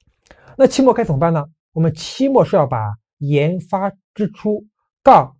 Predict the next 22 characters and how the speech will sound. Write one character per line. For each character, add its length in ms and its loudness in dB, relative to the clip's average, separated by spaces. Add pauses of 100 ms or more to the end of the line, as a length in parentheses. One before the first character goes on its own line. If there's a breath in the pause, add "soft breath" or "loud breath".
费 520 0
用 260 0
化 280 -4
支 180 -2
出 160 -4
的 180 2 (320)
科 180 -2
目 120 2
清 180 0
零， 240 -4 (340)
把 140 0
它 80 2
计 120 0
入 100 2
到 420 4 (100)
管 540 -2
理 180 -4
费 140 -4
用。 160 -4 (2250)
第 100 2
四 100 2
题， 320 -4